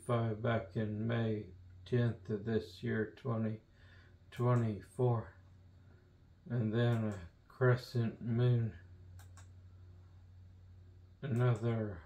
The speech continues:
Horsehead Nebula image with the Reflection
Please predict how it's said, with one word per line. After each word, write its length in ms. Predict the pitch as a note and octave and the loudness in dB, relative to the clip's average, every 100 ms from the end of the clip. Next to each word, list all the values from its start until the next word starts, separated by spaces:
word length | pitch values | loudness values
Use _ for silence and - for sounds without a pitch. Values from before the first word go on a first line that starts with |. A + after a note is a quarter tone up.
| - | -2
Horsehead 800 | B2 A#2 - - B2 A#2 G#2+ G#2+ | 2 2 -2 -6 -2 0 0 -2
Nebula 640 | A2+ A#2 G#2+ A2 A2 G#2 G2+ | 0 0 -2 -2 -4 -6 -6
image 600 | A#2 A2+ A2 F2+ - - - - - - - - - - - - - - - - - - - | -2 0 -2 -6 -18 -20 -20 -20 -20 -20 -20 -20 -20 -20 -20 -20 -20 -20 -20 -20 -20 -20 -14
with 380 | A#2 A#2 A#2 - | -6 -4 -4 -4
the 140 | A#2 | -4
Reflection 1120 | G#2+ A2 G2 - B2 A2+ - - A2+ A2+ G#2+ | -2 -4 -6 0 2 2 -2 -8 -4 -4 -4